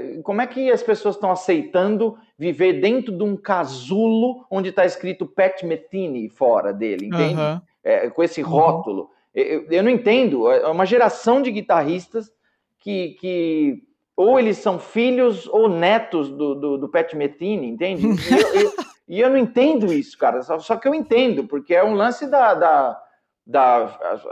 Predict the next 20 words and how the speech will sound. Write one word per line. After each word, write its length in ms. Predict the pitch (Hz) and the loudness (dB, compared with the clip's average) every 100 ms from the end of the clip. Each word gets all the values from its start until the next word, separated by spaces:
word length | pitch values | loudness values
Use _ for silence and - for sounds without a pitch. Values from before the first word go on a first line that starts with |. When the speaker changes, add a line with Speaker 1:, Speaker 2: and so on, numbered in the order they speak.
| 110 | -4
Speaker 1:
da 380 | 117 110 101 - | 0 0 0 -2
Universidade 720 | 131 127 - - 131 131 - | -4 -2 -2 0 0 0 -2
Central 800 | - 143 127 - 151 135 151 147 | -10 -8 -8 -4 0 2 2 2
do 240 | 120 139 | 0 -2
Mundo, 640 | 139 151 202 294 294 120 113 | -2 -2 -2 -2 -4 -6 -4
né? 240 | 175 214 _ - | -6 -8 _ -6
E 260 | 175 170 165 | -4 -2 0
Speaker 2:
Uhum. 60 | |
Speaker 1:
tem 180 | 160 160 | 0 0
essa 180 | 196 220 | 0 -2
padronização, 880 | 226 220 233 262 254 262 - 233 165 | 0 2 2 0 2 0 2 0 2
e 60 | |
todo 180 | 160 185 | 0 -2
mundo 160 | 208 202 | -2 -2
sai 260 | 214 196 202 117 104 - - | 0 0 -4 -10 -12 -12 -8
tocando 300 | 175 185 185 | -6 -4 0
parecido 480 | 202 196 196 254 262 | 2 2 0 -4 -2
e 60 | 285 | -4
ninguém 400 | 403 302 262 311 | -4 0 0 2
questiona. 640 | 302 - 214 262 185 | -2 0 2 2 2